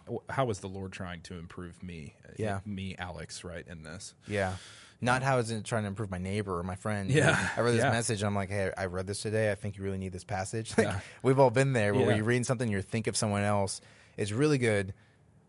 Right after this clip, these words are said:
Speaker 2: That's a great heart to have, you know,
Speaker 1: Yeah.
Speaker 2: for accountability and loving others. But if you don't have that for yourself,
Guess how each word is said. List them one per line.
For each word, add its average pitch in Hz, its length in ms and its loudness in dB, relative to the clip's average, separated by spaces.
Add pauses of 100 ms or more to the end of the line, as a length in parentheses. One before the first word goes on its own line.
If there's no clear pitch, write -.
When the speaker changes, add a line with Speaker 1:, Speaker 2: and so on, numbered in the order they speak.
(100)
Speaker 2:
That's 156 260 0
a 143 40 -2
great 135 240 6
heart 127 140 4
to 113 60 -2
have, 101 540 4
you 117 80 -2
know, 107 80 4
Speaker 1:
Yeah. 104 60 -2
Speaker 2:
for 92 80 0
accountability 127 720 0
and 98 200 -4
loving 104 240 2
others. 90 280 -4
But - 260 -2
if 110 160 -4
you 151 140 0
don't 120 140 -2
have 113 180 0
that - 180 -2
for 117 80 -6
yourself, - 720 -6